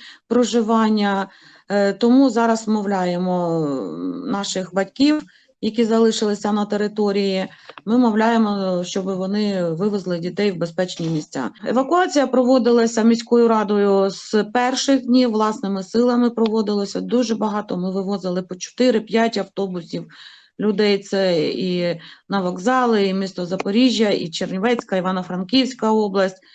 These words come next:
От, ну, наразі, е, евакуація йде дуже в'яло.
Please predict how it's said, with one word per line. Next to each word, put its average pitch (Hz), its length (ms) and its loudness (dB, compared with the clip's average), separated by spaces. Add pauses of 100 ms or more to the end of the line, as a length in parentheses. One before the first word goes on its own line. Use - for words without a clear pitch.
(320)
От, 185 240 -6
ну, 262 260 2
наразі, 214 460 2
е, 156 500 -2 (1040)
евакуація 226 560 0
йде 190 180 -4
дуже 180 300 -4
в'яло. 87 460 -10